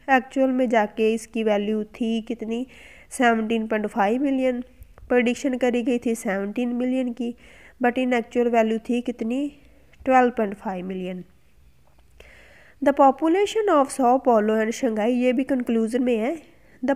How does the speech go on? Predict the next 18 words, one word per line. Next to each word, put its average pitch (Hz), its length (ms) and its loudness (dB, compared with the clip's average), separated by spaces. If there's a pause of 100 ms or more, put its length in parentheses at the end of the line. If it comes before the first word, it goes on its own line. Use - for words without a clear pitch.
population 330 640 2
of 330 160 0
Sao 285 340 0 (100)
Paulo 220 340 2
and 220 240 -2
Shanghai 220 480 -2 (100)
fell 311 340 0
short 247 340 0
of 247 180 -6
their 220 160 2 (120)
predictions, 302 760 -4 (720)
whereas 294 640 2
the 277 160 -2
actual 277 400 0 (120)
population 254 640 0
of 254 160 -4 (160)
Jakarta 214 580 -2 (120)
surpassed 214 640 -2